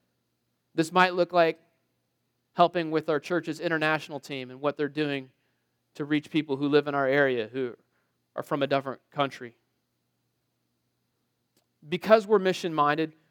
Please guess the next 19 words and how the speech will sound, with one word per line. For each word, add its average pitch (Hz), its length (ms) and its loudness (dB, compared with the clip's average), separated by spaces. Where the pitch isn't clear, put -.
we 180 260 -2
intentionally 180 680 0
come 196 240 2
alongside 196 640 2
our 151 120 2
local 165 380 0
missions 165 460 -6
partners 147 500 0
to - 80 -14
share 139 260 -4
the 139 80 -8
gospel. 135 460 -6
And 160 160 -2
most 269 300 2
of 208 60 -6
the 170 60 2
time, 156 300 -2
this 175 260 2
type 220 360 4